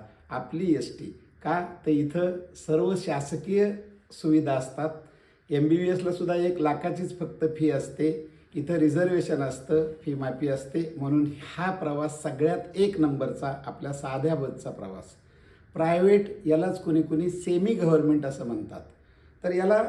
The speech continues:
सेमी गव्हर्नमेंट म्हणण्याची पद्धत सुरू का झाली, तर या प्रायव्हेटमध्ये आपल्याला रिझर्वेशन असतं आणि फी माफी असते, ह्या सवलती असतात. हा प्रवेश म्हणजे मी म्हणतो आपल्याला शिवशाही बसचा प्रवेश.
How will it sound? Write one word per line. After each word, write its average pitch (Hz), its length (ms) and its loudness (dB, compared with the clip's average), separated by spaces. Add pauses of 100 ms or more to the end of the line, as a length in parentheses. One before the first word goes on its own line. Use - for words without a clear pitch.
(180)
सेमी 175 400 0
गव्हर्नमेंट 185 580 2 (280)
म्हणण्याची 156 400 4
पद्धत 165 720 0
सुरू 170 260 0
का 196 240 2
झाली, 147 480 0
तर 160 120 0
या 185 600 0 (260)
प्रायव्हेटमध्ये 165 1000 4
आपल्याला 151 720 0 (360)
रिझर्वेशन 175 840 2 (120)
असतं 180 600 -4
आणि 151 200 2 (240)
फी 233 200 -2
माफी 160 320 2
असते, - 480 -8 (460)
ह्या 202 120 -2
सवलती 190 580 2
असतात. 139 320 0 (600)
हा 214 140 0
प्रवेश 185 500 0
म्हणजे 175 560 2
मी 170 160 0
म्हणतो 170 540 2
आपल्याला 151 400 -2
शिवशाही 165 640 2
बसचा 147 420 0
प्रवेश. - 360 -10